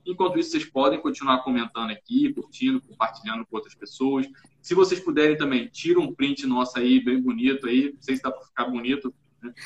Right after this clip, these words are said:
A Magda, sim, sempre vai ficar linda. Eu não, eu já não tenho certeza. Você tira um print, depois você coloca no seu stories, coloca algo que te chamou a atenção, uma frase que chamou a atenção, marca a gente pra gente poder compartilhar.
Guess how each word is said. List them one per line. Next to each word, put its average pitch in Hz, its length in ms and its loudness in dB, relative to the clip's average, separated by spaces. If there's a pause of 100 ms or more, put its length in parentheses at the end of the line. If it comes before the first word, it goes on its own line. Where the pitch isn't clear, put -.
(160)
A 113 100 -2
Magda, 139 320 2
sim, - 220 -2
sempre 143 300 -8
vai 170 100 -4
ficar 165 200 -2
linda. 110 280 0
Eu 120 200 0
não, 160 140 -8 (240)
eu 156 160 2
já 156 160 -2
não 165 80 -12
tenho 151 160 -10
certeza. - 440 -4 (320)
Você 151 120 0
tira 190 220 0
um 190 60 -4
print, 175 480 -2 (500)
depois 143 320 2
você 151 180 -4
coloca 147 300 0
no 151 60 -4
seu 147 160 -4
stories, 135 420 -2
coloca 135 320 0
algo 139 180 2
que 143 120 -2
te - 80 -6
chamou 131 260 -2
a - 20 0
atenção, 131 380 -6
uma 117 220 -2
frase 123 260 0
que - 60 -20
chamou 117 260 -8 (260)
a 127 100 -6
atenção, 139 540 -8 (320)
marca 135 300 2
a 123 60 2
gente 131 260 0
pra 131 100 -8
gente 123 140 -8
poder 123 240 -4
compartilhar. 120 640 -4